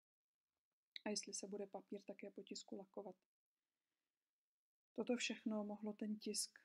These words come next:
samozřejmě ovlivnit a také jeho výslednou podobu. Tiskaři, eh, tu situaci neměli jednoduchou, protože kvalitu tisku mohla ovlivnit například i vlhkost a teplota v dílně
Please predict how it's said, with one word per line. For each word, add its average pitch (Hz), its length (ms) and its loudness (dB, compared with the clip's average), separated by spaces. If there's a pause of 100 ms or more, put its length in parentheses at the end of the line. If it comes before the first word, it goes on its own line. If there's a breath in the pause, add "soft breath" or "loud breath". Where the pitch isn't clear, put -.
samozřejmě 208 640 -4
ovlivnit 196 680 -4
a - 60 -8
také 196 440 -6
jeho 190 640 -6 (600)
výslednou 202 960 -4
podobu. 190 400 -4 (840)
Tiskaři, 214 920 2 (760)
eh, 202 600 -6 (320)
tu 226 120 -6
situaci - 460 -4
neměli 214 320 2
jednoduchou, 208 600 -2
protože 202 640 -4 (100)
kvalitu 202 380 -2
tisku 208 480 -2
mohla 202 360 -8
ovlivnit 202 460 -4
například 196 600 -6
i 214 80 -4
vlhkost 196 440 -6
a 208 60 -2
teplota 202 480 -4
v 190 80 -6
dílně 196 460 -2